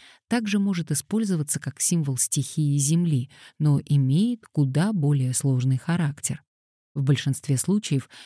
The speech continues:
не рекомендуется для использования новичками. Исключение составляют те, у кого очень сильна связь с Землёй. Для них змеевик может стать оберегом без дополнительных магических воздействий.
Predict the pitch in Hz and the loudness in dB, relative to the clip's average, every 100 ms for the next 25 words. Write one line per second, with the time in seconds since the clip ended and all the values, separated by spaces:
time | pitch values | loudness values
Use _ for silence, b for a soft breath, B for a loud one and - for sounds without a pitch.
0 | B 262 285 - 196 156 131 127 - 135 | B -2 0 0 2 4 2 0 -2 -2
1 | 127 123 120 - 139 127 135 127 131 127 | 0 -2 -2 -2 -2 0 2 2 2 2
2 | 127 139 - - 139 143 151 _ _ _ | 0 -4 -4 -2 -2 -4 -8 _ _ _
3 | _ - 139 - 123 - - 143 143 135 | _ 0 0 0 -4 -4 0 2 2 0
4 | - 135 - 131 127 127 123 - - 214 | 0 -2 -2 -2 0 0 -2 -4 0 0
5 | 220 B B B - 151 165 151 170 185 | 0 B B B -6 0 0 2 2 0
6 | - 175 165 - - - 170 160 147 127 | 0 0 0 -2 -4 0 0 0 0 0
7 | - 143 151 143 131 143 175 175 139 143 | -2 0 0 0 0 0 2 2 0 -2
8 | _ _ _ 143 147 143 160 233 180 127 | _ _ _ 0 4 4 2 0 0 0
9 | 139 143 147 135 127 - _ _ _ 208 | 2 2 2 0 -4 -6 _ _ _ 0
10 | 220 233 - 185 - 151 135 131 139 180 | 0 0 -2 -4 0 0 2 2 2 0
11 | 233 240 196 143 127 131 127 143 190 214 | -2 -2 -2 -2 -2 -2 0 -2 -2 -4
12 | 202 - 135 123 127 135 - 135 - 139 | -4 -2 -2 -2 -4 -6 -8 -8 -2 0
13 | 123 123 160 - - | 0 -6 -8 -10 -12